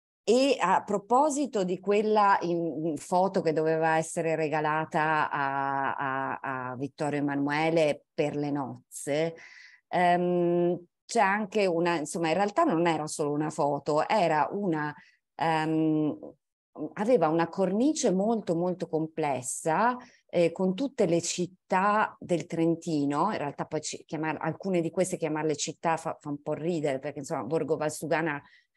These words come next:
è un paesone oggi, figurarsi all'epoca, però erano i centri urbani in buona sostanza, quindi rientra, que-, ritorna ancora questa, eh, dimensione, eh, appunto il territorio che però ha dei punti focali, no? In cui si,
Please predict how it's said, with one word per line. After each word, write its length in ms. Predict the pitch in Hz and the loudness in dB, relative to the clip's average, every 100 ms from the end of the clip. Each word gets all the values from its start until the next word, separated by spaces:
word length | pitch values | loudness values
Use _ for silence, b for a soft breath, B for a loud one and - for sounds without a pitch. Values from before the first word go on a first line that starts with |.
| b _ | b _
è 80 | - | -8
un 140 | 143 143 - | -6 -6 -2
paesone 540 | 156 156 160 165 165 | 0 2 4 4 4
oggi, 360 | 160 165 156 160 | 2 2 0 -2
figurarsi 520 | 175 151 156 160 214 | 0 2 2 2 2
all'epoca, 460 | 220 220 202 160 | 4 4 2 -2
però 320 | - 190 214 - | 0 2 2 2
erano 260 | 170 165 | 0 -2
i 100 | 165 | -4
centri 360 | 170 202 208 175 | -4 -2 0 0
urbani 540 | 165 156 160 135 147 | 0 0 -2 -2 -2
in 100 | 180 | -2
buona 180 | 156 147 | -2 -4
sostanza, 800 | 160 175 - 170 135 131 135 220 | -6 -8 -8 -6 -4 -6 -2 -2
quindi 320 | 226 190 165 | 0 2 4
rientra, 880 | 160 190 214 220 185 165 - 139 147 | 2 2 2 2 2 0 -2 -2 -2
que-, 200 | - 175 - | -4 -4 -2
ritorna 600 | 165 175 180 226 180 156 | -2 -2 0 0 2 -2
ancora 520 | 147 151 - 185 147 | -4 -6 -2 -2 -2
questa, 340 | - 147 151 143 B B B B - | -4 -8 -6 -8 B B B B -6
eh, 120 | 165 | -4
dimensione, 1160 | 156 175 175 175 165 - 196 214 214 202 202 - | 0 2 2 2 0 2 2 2 0 -2 -4 -6
eh, 80 | - | -6
appunto 500 | 156 151 - 196 180 | -6 -6 -6 -4 -4
il 220 | 165 151 | -6 -4
territorio 580 | - 202 190 202 220 226 | 2 2 2 2 2 4
che 160 | 220 180 | 2 0
però 300 | 175 180 196 | 0 2 2
ha 120 | 175 | 0
dei 260 | 156 180 175 _ | -2 -2 -4 _
punti 880 | - 220 220 214 214 - 208 202 - | -2 0 2 2 -2 -4 -2 -2 -4
focali, 840 | - - 180 - 131 127 123 135 | -6 -4 -4 -2 -2 -2 -2 -2
no? 260 | 151 190 202 | 0 0 0
In 200 | - 160 | -2 -4
cui 260 | 160 180 170 | -2 0 0
si, 400 | - - 175 | 0 -2 -4